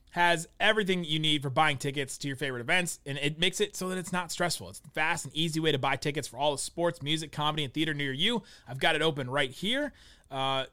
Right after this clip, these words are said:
Dallas Stars at, you know, Kraken at the Dallas Stars at the American Airlines Center on Thursday. See tickets for fifty bucks, hundred and seventy, eighty bucks, n-, one ninety, and those go down as, as well.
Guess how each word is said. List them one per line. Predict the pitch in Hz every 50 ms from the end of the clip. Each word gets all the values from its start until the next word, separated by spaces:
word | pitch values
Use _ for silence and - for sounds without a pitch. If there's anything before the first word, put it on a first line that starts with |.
| - 135 - -
Dallas | 156 160 202 240 233 -
Stars | - - 185 208 240 220 127 87 87 - - - _ _ _ _ -
at, | 156 185 - -
you | 151 143
know, | 139 123 120 120 131 127 - - - - - _ _ -
Kraken | - 170 170 185 185 - 220 214 214 -
at | - 160 185 185
the | - 175
Dallas | 180 180 180 160
Stars | - 190 185 190 165
at | 151
the | 151
American | 151 160 165 160 - 151
Airlines | 156 170 175 170 170 165 -
Center | - 170 170 170 170 - - - - - _ _ _ _ -
on | 143 143 147 147 151 131
Thursday. | - - 170 175 214 247 254 208 170 143 113 82 71 - _ _ _ -
See | - - 156 151 147 143
tickets | - - 165 160 170 156 -
for | - 143 123 113
fifty | - - 202 196 196 - 185 165
bucks, | 185 180 175 170 - - -
hundred | - 170 170 170 160
and | 151 139
seventy, | - - - 180 180 185 180 185 185 185 185 180 - _ _ _ _ _ _ _ _ _ _ _ _ _ _ _ _ - _ -
eighty | 160 180 185 185 180
bucks, | 165 160 180 175 180 175 - - - - -
n-, | 139 143 - -
one | - 151 170 175 165 151
ninety, | 147 151 160 165 170 175 180 180 185 196 202 - _ -
and | 147 156 160 175
those | 190 202 208 196
go | 220 202
down | 165 156 170 208 214 143 95 - -
as, | 135 139 -
as | - 139 120
well. | 131 131 113 101 92 104